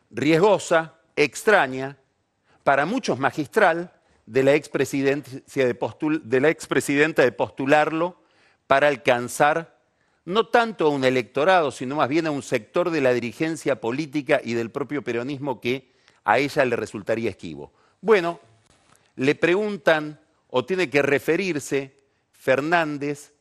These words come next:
a la corrupción del kirchnerismo y él dice, "Bueno, yo fui jefe de gabinete y cuando vi esa corrupción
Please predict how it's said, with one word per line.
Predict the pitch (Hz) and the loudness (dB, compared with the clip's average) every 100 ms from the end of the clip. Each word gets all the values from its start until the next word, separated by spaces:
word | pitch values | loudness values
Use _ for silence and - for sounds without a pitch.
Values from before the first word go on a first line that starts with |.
| _ _ | _ _
a | 113 | 2
la | 117 117 | 2 2
corrupción | 135 123 131 - 180 170 | 0 0 -2 -2 -2 0
del | 147 - | -2 -2
kirchnerismo | 175 151 185 170 160 175 | -4 -2 -2 -2 -4 -6
y | 120 131 | -6 -2
él | 147 | 0
dice, | 139 151 - | 0 -2 -2
"Bueno, | 156 147 151 - - | -2 -2 -2 -8 -16
yo | 101 147 151 - | -4 0 0 -2
fui | - 151 | -6 -4
jefe | - 165 - | -2 -4 -2
de | 135 | 0
gabinete | 135 147 143 147 131 | 2 2 0 -6 -6
y | 127 | -6
cuando | 120 117 117 117 | -2 -2 -2 -4
vi | 131 139 _ _ _ - | -4 -8 _ _ _ -2
esa | 139 - 123 | -2 0 -4
corrupción | - 117 127 117 - 123 123 127 | -2 -2 -4 -8 -4 -2 -2 -4